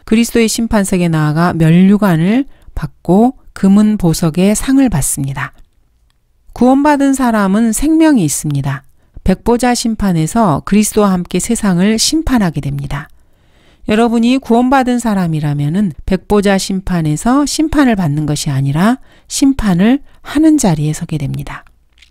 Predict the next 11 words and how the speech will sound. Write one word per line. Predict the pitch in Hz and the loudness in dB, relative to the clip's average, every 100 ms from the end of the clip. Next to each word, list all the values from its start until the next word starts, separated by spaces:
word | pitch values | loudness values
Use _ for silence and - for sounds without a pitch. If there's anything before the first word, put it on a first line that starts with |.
| _ _ _ _ | _ _ _ _
"너희는 | 220 226 240 240 247 | 0 2 4 4 4
성도들이 | 302 294 277 240 220 | 4 4 2 0 0
세상을 | 214 269 262 262 240 226 | 0 -2 0 2 2 0
심판하리라는 | - 294 277 254 220 208 185 175 165 | 2 0 2 0 2 2 2 2 2
것을 | 160 160 160 | 0 -2 0
알지 | 151 156 160 | 0 0 -2
못하느냐? | 151 147 147 147 147 139 160 _ _ _ _ | -2 -2 -2 -2 -4 -6 -10 _ _ _ _
세상이 | - 269 269 277 254 240 | -4 -2 2 2 2 2
너희에게 | 190 190 196 180 190 | 2 2 0 0 -2
심판을 | - 269 262 240 208 | 0 -2 0 0 0
받을진대 | 190 165 160 160 - 143 143 139 139 | 0 0 0 -2 -4 -4 -2 -4 -6